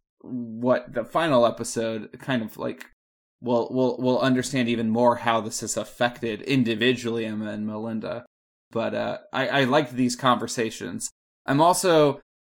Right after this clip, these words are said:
ooh, it's spicy. What do you think? Melinda slash Emma is given, uh, <laughs> belly rubs to a certain werewolf, right? Seems like Edred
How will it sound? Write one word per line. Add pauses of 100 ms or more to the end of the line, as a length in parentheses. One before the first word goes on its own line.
(140)
ooh,
it's
spicy.
What
do
you
think? (260)
Melinda
slash
Emma
is
given, (380)
uh,
<laughs>
belly
rubs
to
a
certain
werewolf,
right? (340)
Seems
like
Edred